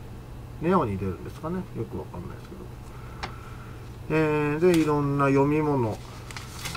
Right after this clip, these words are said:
ね、白黒が続きます。ね。ね、ドラゴンノートとかね。あ、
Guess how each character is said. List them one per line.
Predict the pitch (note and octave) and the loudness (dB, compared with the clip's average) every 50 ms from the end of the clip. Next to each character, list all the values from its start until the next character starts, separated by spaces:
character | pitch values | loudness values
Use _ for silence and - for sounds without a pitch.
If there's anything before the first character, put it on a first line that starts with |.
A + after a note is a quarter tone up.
| - - | -4 0
ね、 | D3 D#3 | 2 2
白 | D3+ - C#3+ C3+ B2+ | 4 4 4 4 4
黒 | B2 C3 A#2+ B2 | 4 4 4 4
が | A2+ A2 | 4 2
続 | - A#2 A#2 A2+ | 0 0 0 0
き | - - G#2+ | 0 -2 -4
ま | G2 F#2 | -4 -4
す。 | F#2+ - - - - - - - - - - - - - - - - - - - - - - - - - - - - - - - - - - - - - - | -6 -6 -8 -10 -10 -10 -10 -10 -12 -12 -12 -12 -10 -10 -10 -10 -10 -12 -14 -14 -14 -14 -14 -14 -12 -12 -12 -12 -12 -12 -12 -12 -10 -10 -10 -12 -12 -8 -4
ね。 | D3 D3+ D3+ C#3+ C#3 - - - - - - - - - - - - - - - - - - - - - - - - - - - - - - - - - - - - - - | -2 -2 -2 -2 -4 -8 -10 -10 -10 -10 -10 -10 -10 -10 -12 -12 -12 -12 -12 -12 -12 -12 -12 -12 -12 -12 -12 -12 -12 -10 -12 -12 -10 -10 -12 -12 -12 -12 -12 -14 -14 -10 -6
ね、 | C#3 C#3+ D3 | -2 -2 2
ド | C3 B2 A#2+ | 4 4 6
ラ | A#2+ B2 | 6 6
ゴ | A#2 A#2+ A#2+ A#2 | 6 6 4 4
ン | |
ノ | A2+ A#2 A2 A2 | 4 4 2 2
ー | G2 | 0
ト | - F2+ F2+ - F#2 | -2 -6 -6 -6 -8
と | - - | -8 -8
か | - - - - | -10 -10 -8 -2
ね。 | D#3+ F3 E3 - - - - - - - - - - - - - - - - - - - - | -2 -2 -2 -4 -10 -14 -14 -14 -14 -14 -14 -14 -12 -12 -12 -12 -12 -14 -14 -14 -14 -4 -4
あ、 | B2 | -4